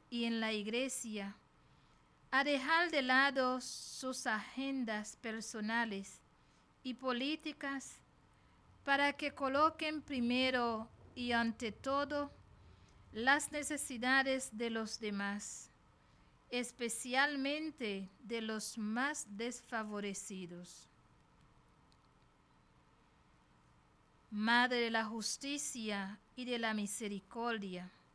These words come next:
ruega por todos aquellos que son líderes. Inspíranos tu obediencia a la voluntad de Dios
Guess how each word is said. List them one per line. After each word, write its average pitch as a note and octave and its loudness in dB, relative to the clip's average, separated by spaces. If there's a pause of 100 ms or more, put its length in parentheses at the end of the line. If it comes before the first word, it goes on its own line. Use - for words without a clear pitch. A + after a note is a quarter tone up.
(840)
ruega D#4+ 4
por C#4 2
todos D#4 2
aquellos B3+ -4 (460)
que A#3+ -4
son C4 0
líderes. G3+ -4 (1400)
Inspíranos C#4+ 0
tu A#3+ -6
obediencia A#3 -2
a A3+ -2
la A3 0
voluntad A3 -2
de A#3 -4
Dios G#3+ -6